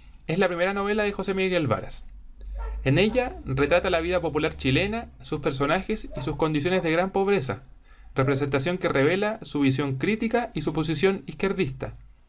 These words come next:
características que se presentan a lo largo de toda su obra. Y en tercer lugar, El Correo de Bagdad.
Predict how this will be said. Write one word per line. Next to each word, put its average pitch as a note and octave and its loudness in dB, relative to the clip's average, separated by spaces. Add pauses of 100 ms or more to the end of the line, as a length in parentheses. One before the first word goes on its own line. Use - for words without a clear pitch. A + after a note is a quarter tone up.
(140)
características D3 0
que - -10
se D3 2
presentan F#3 0
a D#3 0
lo C#3+ 4
largo D#3+ 4
de C#3 6
toda F3 4
su F3+ -4
obra. G#2 0 (1700)
Y F3 2
en A3 2
tercer G#3 2
lugar, G#3 4 (500)
El C#3+ 2
Correo E3 4
de F#3+ 4
Bagdad. D#3 0